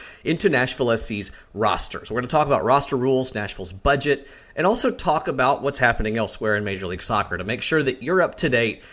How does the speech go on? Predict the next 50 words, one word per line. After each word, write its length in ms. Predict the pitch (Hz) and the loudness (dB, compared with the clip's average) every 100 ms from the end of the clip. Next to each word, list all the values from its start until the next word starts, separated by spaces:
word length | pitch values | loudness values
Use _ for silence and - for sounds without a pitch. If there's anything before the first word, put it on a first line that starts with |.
| - | -4
as 140 | 120 | -2
we've 160 | 117 175 | 2 4
had 140 | 143 | 4
a 40 | 123 | 2
chance 300 | - 110 - | 0 -4 -2
now 160 | 113 | -2
to 60 | 107 | 0
get 120 | 107 | -2
up 120 | 101 | -4
to 100 | - | -4
date 220 | 92 87 - - - | -4 -4 -6 -18 -10
on 80 | 98 | -4
a 40 | 110 | 0
lot 160 | 110 | 0
of 60 | 98 | 0
storylines 640 | - 104 98 92 90 - - - - | -2 -2 -2 -2 -4 -10 -14 -14 -6
around 300 | 101 95 92 | 0 0 -2
the 60 | |
league. 260 | 92 135 139 | -2 0 2
And 100 | 139 | 0
of 80 | 143 | 0
course, 300 | - 156 - | 2 2 2
it 100 | 151 | 2
is 140 | 156 | 2
a 100 | 170 | 2
huge 320 | 139 175 175 | 0 0 0
international 520 | 165 156 143 139 143 123 | 2 4 4 2 -2 2
break 280 | 127 120 | 2 0
for 360 | - 147 156 143 | -2 2 4 2
the 100 | 120 | 0
U 120 | 117 | 0
S 120 | 113 | 0
men's 160 | 117 104 | -4 -4
national 400 | 113 107 - 107 | -2 -2 -4 -6
team, 360 | 95 107 104 110 | -6 -6 -4 -4
and 180 | 104 101 | -6 0
the 120 | 107 | -2
highlight 720 | 92 - - 240 220 151 139 | -2 -6 -2 2 4 2 2
matches 420 | 131 127 - 135 | 0 0 0 -2
have 140 | 131 110 | 0 0
already 260 | 104 101 | 0 0
happened. 480 | 104 117 113 104 95 | 2 2 2 -4 0
But 260 | 107 170 - | 4 4 2
depending 300 | 117 139 127 | -4 -2 0
on 60 | |
when 80 | 123 | -2
you're 100 | 110 | -2
listening 340 | 120 - 120 104 | -4 -4 -6 -4
to 80 | 110 | -2
this, 260 | 107 - | -2 -4